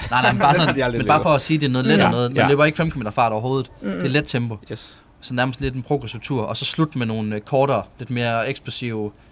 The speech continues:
Speaker 1: headsprints, eller et
Speaker 2: Mm.
Speaker 1: eller andet, som man lige sådan krydrer lidt med, og så afjog.
Speaker 2: Yes.
Speaker 1: Og så den anden session, der vil jeg nok fokusere på, at hvis det er langt ude, hvis det er en lang tid før fem kilometer, der vil jeg nok fokusere på at ramme, samle nogle minutter
Speaker 2: Mm.
Speaker 1: i den specifikke fart,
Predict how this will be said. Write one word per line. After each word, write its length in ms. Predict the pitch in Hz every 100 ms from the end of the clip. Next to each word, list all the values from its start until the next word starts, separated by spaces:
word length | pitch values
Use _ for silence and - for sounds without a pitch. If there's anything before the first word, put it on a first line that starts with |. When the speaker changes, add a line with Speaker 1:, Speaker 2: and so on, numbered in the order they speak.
| _
Speaker 1:
headsprints, 500 | - 208 - 113 110
eller 120 | - -
et 40 |
Speaker 2:
Mm. 60 | 113
Speaker 1:
eller 120 | 113
andet, 180 | 117 107
som 120 | 110
man 140 | 107
lige 140 | 117 117
sådan 220 | 120 110
krydrer 220 | - 131 120
lidt 160 | 113
med, 180 | 113 117
og 100 | 117
så 80 | 127
afjog. 280 | 117 117 95 - - - 107
Speaker 2:
Yes. 240 | - -
Speaker 1:
Og 80 | 131
så 100 | 147
den 100 | 131
anden 180 | 143 143
session, 360 | 127 120 107
der 120 | 131
vil 80 | 131
jeg 80 | 117
nok 200 | 117 120
fokusere 400 | - 113 - 117
på, 480 | 104 120 117 - 104
at 40 | 101 _ - _ _ - - _
hvis 120 | - -
det 100 | 123
er 40 |
langt 260 | 135 160 127
ude, 180 | 120
hvis 160 | 127 113
det 80 | 123
er 20 |
en 60 | 120
lang 180 | 143 127
tid 160 | 127
før 240 | - 147 113
fem 180 | 131
kilometer, 300 | 131 123 107
der 160 | 98 135
vil 40 | 123
jeg 60 |
nok 140 | 120 117
fokusere 400 | 113 113 131 110
på 200 | 127 117
at 100 | 117
ramme, 280 | 123 143 143 - _ _ _ - -
samle 320 | - 135 147
nogle 160 | 127 113
minutter 340 | 120 143 151 95 -
Speaker 2:
Mm. 260 | 123 120 113
Speaker 1:
i 60 |
den 160 | 120 113
specifikke 520 | - 123 120 156 131
fart, 280 | 113 135 107